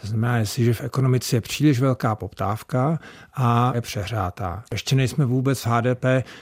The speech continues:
na úrovni, kde jsme byli v roce dva tisíce devatenáct. Rosteme pomalu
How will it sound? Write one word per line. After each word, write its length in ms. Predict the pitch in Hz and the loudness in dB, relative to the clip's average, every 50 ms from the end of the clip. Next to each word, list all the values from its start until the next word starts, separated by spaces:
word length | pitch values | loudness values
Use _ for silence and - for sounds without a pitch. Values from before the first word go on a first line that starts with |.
| - - - | -8 -4 -2
na 100 | 123 117 | 0 2
úrovni, 380 | 120 123 127 131 123 131 139 | 2 4 4 4 4 4 2
kde 120 | 131 123 117 | 2 2 0
jsme 200 | - - 147 127 | 0 -2 -2 0
byli 180 | 117 127 127 | 2 2 2
v 40 | 120 | 2
roce 200 | 120 120 - - | 0 -2 -2 -2
dva 140 | 120 117 117 | -2 -2 -2
tisíce 340 | - - 123 117 - - 139 | -2 -2 -2 -2 0 0 0
devatenáct. 720 | 127 104 104 117 - - - - - 107 127 139 - - - - - - - - - - - | 0 0 -2 -4 -6 -6 -6 -4 -4 -4 -6 -8 -10 -14 -18 -20 -20 -20 -20 -20 -12 -8 -6
Rosteme 400 | 110 - - - 131 123 143 135 | -6 -4 -2 0 2 2 2 2
pomalu 680 | - 123 110 95 95 95 92 95 98 101 123 156 160 | 0 0 0 0 0 0 -2 -2 -2 -2 0 0 -2